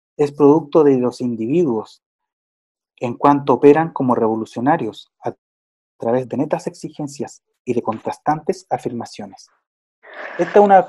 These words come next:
una cita que él saca de, de, mm, de Piero Govetti, ¿cierto?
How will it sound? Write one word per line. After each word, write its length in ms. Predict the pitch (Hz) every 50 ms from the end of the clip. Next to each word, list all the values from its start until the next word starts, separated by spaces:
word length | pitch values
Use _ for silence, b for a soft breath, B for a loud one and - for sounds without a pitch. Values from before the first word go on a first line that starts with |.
| -
una 200 | - 156 156 147
cita 280 | 143 - 175 151 170 -
que 80 | - 165
él 80 | 151
saca 360 | - - 185 175 175 156 135
de, 520 | 131 127 127 123 120 120 120 117 117 113 - _ _ _ _ _ _
de, 420 | 135 127 120 127 120 120 117 117
mm, 500 | 113 113 113 110 110 110 107 107 104 104 _ _ _ _ _ _ _ _ _ _ _ _
de 220 | - 120 120 117 120
Piero 200 | 135 139 139 131
Govetti, 560 | 120 123 123 139 135 135 147 151 151 - - _ _ _ _ _ _ 117 - - - _ _ _ _ _
¿cierto? 540 | _ _ - 139 131 131 139 139 - 175 196